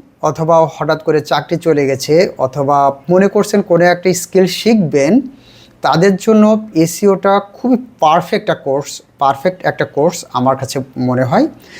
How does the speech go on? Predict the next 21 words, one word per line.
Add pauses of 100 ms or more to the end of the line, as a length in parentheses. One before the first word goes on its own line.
(160)
এবং
আপনারা
যদি
আমার
এই (100)
কোর্স
ধারাবাহিকভাবে
শিখতে
শুরু
করেন, (720)
ইনশাআল্লাহ
অবশ্যই
ভালো
কিছু
করতে
পারবেন। (2250)
যারাই
অ্যাফিলিয়েট
মার্কেটিং
করতে
চান